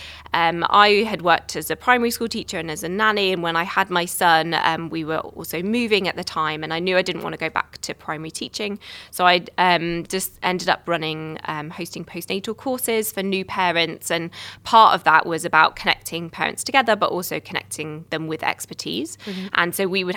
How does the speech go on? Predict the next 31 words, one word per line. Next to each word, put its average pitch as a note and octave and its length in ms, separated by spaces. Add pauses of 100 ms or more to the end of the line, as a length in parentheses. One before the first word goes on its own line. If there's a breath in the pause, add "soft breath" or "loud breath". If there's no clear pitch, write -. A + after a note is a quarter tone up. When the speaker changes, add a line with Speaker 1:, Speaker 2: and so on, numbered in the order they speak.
Speaker 1:
have F#3 140
sleep - 220
consultants E3+ 500
come A3+ 380
and E3 120
join F3 240
our D#3+ 120
group A#3 460
and F3 160
share D3+ 260
their D#3+ 140
expertise. G#3+ 520
And E3+ 100
it - 80
was F3 160
fascinating. E3 760
Every F3+ 240
time D#3+ 420 (100)
I E3 40
got D#3+ 260
Speaker 2:
Mm. C3+ 60
Speaker 1:
something E3+ 400
new A3 220
from F3+ 240
them E3 420
and, D#3+ 400 (480 loud breath)
um, E3 400
was F#3 180
just F#3+ 220
amazed E3+ 560
by E3 520